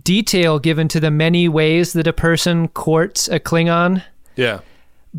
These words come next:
Speaker 1: But not a lot of time is given to the reason that Quark wants to do so. It seems like a little bit of a booty call.
Speaker 2: Yeah.
Speaker 1: That's implied, but then what?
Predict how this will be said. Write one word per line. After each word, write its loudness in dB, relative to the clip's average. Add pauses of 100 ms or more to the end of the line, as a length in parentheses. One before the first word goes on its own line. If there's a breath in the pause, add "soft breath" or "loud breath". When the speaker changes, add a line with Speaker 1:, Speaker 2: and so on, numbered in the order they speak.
Speaker 1:
But 0 (140)
not 0
a 2
lot 2
of 0
time 0
is -2
given 0
to 0
the 0
reason 0
that -4
Quark -2
wants -2
to -4
do 0
so. -4
It -6
seems 0
like 0
a -2
little -2
bit -2
of -2
a -2
booty -2
call. -2 (540 loud breath)
Speaker 2:
Yeah. -2 (400)
Speaker 1:
That's -2
implied, 0 (300)
but 0 (140)
then 0
what? -4